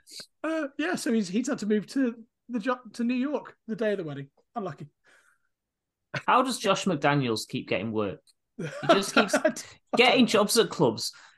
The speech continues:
Speaker 2: destroying them, and then, like,
Speaker 1: Yeah.
Speaker 2: "Oh, well, you fucked that place up. Let's bring you here." Oh, he's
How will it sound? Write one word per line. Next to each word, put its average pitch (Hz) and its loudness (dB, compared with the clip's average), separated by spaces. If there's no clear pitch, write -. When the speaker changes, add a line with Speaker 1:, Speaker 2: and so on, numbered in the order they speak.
Speaker 2:
destroying 185 2
them, 113 -4
and 143 2
then, 143 4
like, 147 4
Speaker 1:
Yeah. - 8
Speaker 2:
"Oh, - 2
well, 139 4
you 143 -2
fucked - -2
that 165 6
place 107 -4
up. 143 0
Let's 196 2
bring 190 -2
you 170 4
here." 160 6
Oh, 151 6
he's - -6